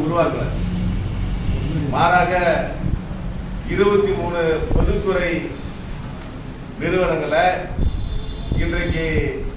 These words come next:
தனியாருக்கு அதனுடைய பங்குகளை விற்பதும் தனியாருக்கு கொடுப்பதுன்ற வேலையை இன்னைக்கு மத்தியில் இருக்கக்கூடிய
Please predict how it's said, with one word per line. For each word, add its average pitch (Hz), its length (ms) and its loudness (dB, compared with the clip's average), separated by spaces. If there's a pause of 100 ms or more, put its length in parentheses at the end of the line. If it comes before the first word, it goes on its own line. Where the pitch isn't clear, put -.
(480)
தனியாருக்கு 190 600 4
அதனுடைய 165 300 0 (100)
பங்குகளை 170 480 2 (220)
விற்பதும் 156 500 0 (880)
தனியாருக்கு 185 600 4 (280)
கொடுப்பதுன்ற 156 640 -2 (160)
வேலையை 147 440 -2 (120)
இன்னைக்கு 131 400 -4 (380)
மத்தியில் 151 360 -4
இருக்கக்கூடிய 127 460 -6